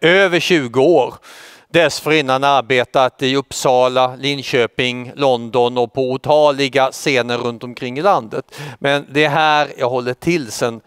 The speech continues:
två decennier tillbaka och mer än det. Och det var här i närheten,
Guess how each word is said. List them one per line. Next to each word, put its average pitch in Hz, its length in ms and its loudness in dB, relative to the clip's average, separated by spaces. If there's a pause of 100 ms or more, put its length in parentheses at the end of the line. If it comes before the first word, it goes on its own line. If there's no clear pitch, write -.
(140)
två 113 160 -2
decennier 113 460 -4
tillbaka 131 500 0
och 113 60 -4
mer 113 220 -10
än 123 100 -12
det. - 160 -10 (1500)
Och - 120 -2
det 165 60 4
var 214 140 6
här 220 380 4
i 220 80 2
närheten, 208 1000 2